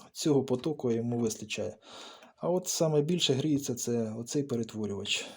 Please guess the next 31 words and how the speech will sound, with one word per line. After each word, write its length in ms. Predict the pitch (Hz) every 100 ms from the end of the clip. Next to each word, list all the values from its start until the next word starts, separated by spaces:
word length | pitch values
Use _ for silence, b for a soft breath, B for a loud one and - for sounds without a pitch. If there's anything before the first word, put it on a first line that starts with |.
| B B B _ -
підвищуючий. 760 | 127 113 117 107 - 104 - 110 - -
Е, 120 | 151
коефіцієнт 460 | 147 151 - 170 151
корисної 400 | 160 147 151 143
дії 220 | 151 143
при 280 | - 147 151
максимально 500 | 147 - 156 143 135
зарядженій 440 | 139 127 120 127
батареї 540 | 127 131 135 123 107 101
при 160 | 131
навантаженні 480 | 127 120 120 110 113
сто 220 | - -
ватт 280 | 113 101 - B B
близько 840 | 123 143 147 131 - 120 110 - -
восьмидесяти 680 | 123 - 139 120 117 -
шести 460 | 127 147 - 214 214 -
відсотків. 680 | 175 170 190 180 - 175 - - _ _ -
А 80 | 151
от 260 | 147 143 -
при 160 | 147
мінімальній 540 | 160 170 190 220 208 202
напрузі 360 | 190 175 156
на 60 | 160
батареї, 500 | 151 151 151 151 139
коли 260 | 139 131
там 220 | 123 123 117
десь 460 | 117 110 - -
вісім 380 | 127 131 - 120
з 60 | -
половиною 420 | 127 123 117 113
вольта, 480 | 113 110 - 107